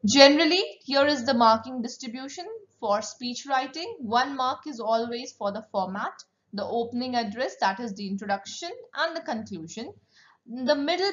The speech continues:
part is the most important because it contains the content.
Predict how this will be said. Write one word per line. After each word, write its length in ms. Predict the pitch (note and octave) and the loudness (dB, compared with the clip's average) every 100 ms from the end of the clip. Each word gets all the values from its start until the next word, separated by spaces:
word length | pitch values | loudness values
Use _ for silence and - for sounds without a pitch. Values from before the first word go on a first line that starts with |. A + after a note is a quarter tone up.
| - | 2
part 300 | C4+ C4 - | 4 4 -2
is 120 | A#3+ | -8
the 100 | G#3 | -6
most 380 | A3+ A3+ C4 - - | -2 -2 -4 -10 -10
important 680 | G#3+ G3+ F#3+ G3+ D4 F#4 | -10 -4 -4 -4 -6 -12
because 340 | B3 G3+ A3+ A3+ | -12 -4 -4 -4
it 160 | G3+ | -6
contains 520 | A#3+ A3+ A#3 C4+ D4+ D4+ | -4 -2 -4 -10 -12 -10
the 100 | C4+ | -8
content. 640 | A3 F#3+ G3+ A#3 F#3+ - | -4 -4 -2 -2 -4 -6